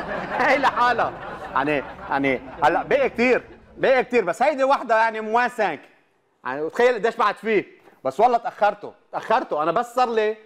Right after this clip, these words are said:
أنا شخصيًا، صار لي شي سنتين بقلكن هالشي. يا جماعة، وجه الصحارى عم بدوركن وانتو ساكتين. توصلتوا لكلامي. أصلًا انتو دايمًا متأخرين.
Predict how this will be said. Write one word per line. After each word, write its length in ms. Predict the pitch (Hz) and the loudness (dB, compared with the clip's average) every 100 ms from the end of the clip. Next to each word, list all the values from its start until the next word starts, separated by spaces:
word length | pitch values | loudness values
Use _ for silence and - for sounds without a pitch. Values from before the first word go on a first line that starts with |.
| - | -2
أنا 260 | 208 180 131 - - | 0 0 -6 -12 -6
شخصيًا، 520 | 151 - 180 131 113 - _ | -6 -2 0 0 -2 -10 _
صار 200 | - 208 | 0 0
لي 100 | 220 | 0
شي 120 | - | -8
سنتين 560 | 180 190 185 214 208 214 - _ | -6 -4 0 2 0 -4 -14 _
بقلكن 320 | 165 202 180 | -2 0 2
هالشي. 340 | 156 143 127 110 _ - - | 0 -4 -8 -14 _ -10 -2
يا 100 | 160 | 0
جماعة، 600 | 196 190 214 185 143 117 - _ - | 2 0 0 0 -2 -4 -12 _ -4
وجه 240 | 147 165 | -2 0
الصحارى 540 | 214 - 165 185 202 208 | -2 0 0 4 4 6
عم 220 | 185 185 | 2 2
بدوركن 680 | 180 196 214 220 208 208 226 - _ | 0 0 0 2 0 0 -4 -16 _
وانتو 280 | 147 165 175 | -6 -2 -2
ساكتين. 580 | 180 175 185 170 120 92 _ _ _ - | 0 -2 2 2 2 -8 _ _ _ -2
توصلتوا 440 | 302 277 277 247 240 | 0 2 0 0 0
لكلامي. 600 | 226 208 196 185 165 160 _ _ - - | 2 0 0 -2 -4 -10 _ _ -18 -2
أصلًا 380 | 233 233 247 240 | -2 0 -2 -2
انتو 180 | 254 240 | -2 0
دايمًا 540 | 220 247 233 233 233 | 2 0 2 2 2
متأخرين. 1200 | 233 220 208 - 208 - 196 208 202 175 139 - | -2 -2 -2 0 -2 2 4 6 4 2 -6 -12